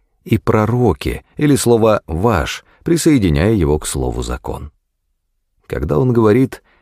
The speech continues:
«не делай того другому, что не хочешь, чтобы тебе делали», в этом одном весь закон и пророки, он говорит о писанном законе.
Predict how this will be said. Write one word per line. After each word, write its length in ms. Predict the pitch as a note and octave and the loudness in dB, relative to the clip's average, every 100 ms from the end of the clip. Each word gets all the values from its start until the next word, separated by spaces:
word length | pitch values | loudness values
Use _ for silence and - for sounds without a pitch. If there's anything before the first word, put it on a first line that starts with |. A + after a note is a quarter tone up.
| _ | _
«не 260 | C#2+ E2 F#2 | -2 0 2
делай 440 | G2 C3+ C3 B2 | 4 4 6 4
того 320 | - G2+ A2 | 2 2 2
другому, 680 | G#2 G2 D#2+ F2+ A#2 A2 G2+ | 2 2 2 2 4 4 2
что 220 | E2+ F#2 D#2+ | 2 2 2
не 160 | D#2+ | 2
хочешь, 440 | C#2 G#2 F#2+ F2+ D#2 | 2 2 2 0 -2
чтобы 400 | - D#2 C#2 C2 | -2 0 0 -2
тебе 420 | - C#2 E2 G2+ | -2 -2 0 0
делали», 540 | D2 C#2+ B1 A1+ A1 - _ _ _ _ | 0 -2 -4 -8 -10 -16 _ _ _ _
в 160 | D2 A2+ | 0 2
этом 280 | C#3 B2 | 4 4
одном 480 | A2 F2 A#2 A#2+ G#2 | 2 2 2 4 2
весь 360 | D#2+ G#2+ G2+ D#2+ | 2 4 4 2
закон 540 | C#2+ E2+ - G2+ D#2 | 0 0 2 2 2
и 40 | C#2+ | 0
пророки, 680 | - C#2 A#2+ - - - - _ _ _ _ | -2 -2 0 -2 -4 -14 -16 _ _ _ _
он 200 | - G#2+ | -4 0
говорит 340 | B2 A#2 C3 B2 | 4 4 4 2
о 80 | G#2 | 0
писанном 480 | D#3 C#3 F2 C#2+ | 0 0 0 -2
законе. 520 | B1 B1 - C2 C#2 | -2 -6 -6 -8 -8